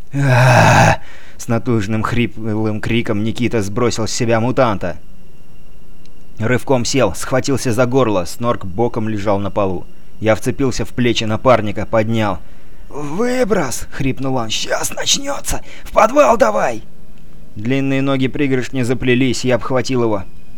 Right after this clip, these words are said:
«Нож!» — выдохнул он. «Мой нож!» Он нагнулся, вырвал нож из шеи мутанта и побежал. Мы перескочили через опрокинутый ряд сидений, свернули. «Никита, там еще один!» — крикнул я. «Осторожно!»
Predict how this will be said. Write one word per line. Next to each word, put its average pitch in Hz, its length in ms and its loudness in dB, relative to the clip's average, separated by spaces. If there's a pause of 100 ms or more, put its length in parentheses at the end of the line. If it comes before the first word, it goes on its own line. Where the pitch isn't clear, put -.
(140)
«Нож!» — 135 600 -2
выдохнул 107 500 -2
он. 98 140 -2
«Мой 185 380 -2
нож!» 240 480 -2 (760)
Он 117 160 0
нагнулся, 135 600 2
вырвал 143 360 4
нож 143 280 -2
из 120 80 -4
шеи 127 280 0
мутанта 123 460 2
и 107 40 2
побежал. 113 560 0 (840)
Мы 113 260 0
перескочили 135 640 2
через 131 260 0
опрокинутый 131 600 2
ряд 127 180 2
сидений, 123 480 0
свернули. 135 600 0 (480)
«Никита, 147 640 2 (280)
там 143 160 4
еще 180 400 4
один!» — 160 340 6
крикнул 131 340 0
я. 113 340 0
«Осторожно!» 214 720 4